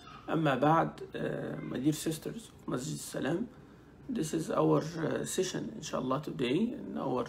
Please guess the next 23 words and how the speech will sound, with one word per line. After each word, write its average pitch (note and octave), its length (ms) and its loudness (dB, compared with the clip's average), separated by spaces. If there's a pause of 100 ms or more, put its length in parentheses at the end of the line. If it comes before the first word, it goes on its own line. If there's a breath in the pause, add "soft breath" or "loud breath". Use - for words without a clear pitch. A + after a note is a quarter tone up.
uh, - 640 -8 (480)
class, - 520 0 (300)
and - 140 -6
this C#3 300 -4
is E3 260 -6
a D3 240 -4
series D3 540 -4 (680 loud breath)
of - 320 -4
the, C3 580 0
uh, - 60 -8 (1200)
um, B3+ 600 -10 (180)
story D#3+ 560 4
of, D3 240 -4 (880 loud breath)
uh, - 380 -4
Zainab D#3+ 520 4 (160)
bint E3 300 -6
Jahsh - 480 -2
رضي A2+ 260 -4
الله C#3+ 320 -2
عنها B2+ 440 -4 (340)
وأرضاها C#3+ 560 -2
أم D#3+ 180 0
المؤمنين. - 540 -4